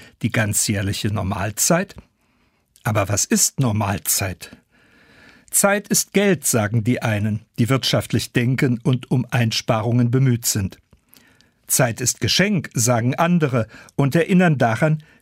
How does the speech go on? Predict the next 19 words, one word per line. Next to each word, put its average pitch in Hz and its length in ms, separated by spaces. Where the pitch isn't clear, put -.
dass 160 180
jede 220 240
Zeit - 420
letztendlich 160 920
nicht 160 340
selbst - 400
gemacht 104 380
ist. - 340
Sie 135 180
ist - 400
dem 127 140
Menschen 123 420
gegeben. 104 460
Lebenszeit, 120 1000
Zeit 120 340
zum 113 260
Wachsen 139 560
und 117 220
Entfalten, 135 760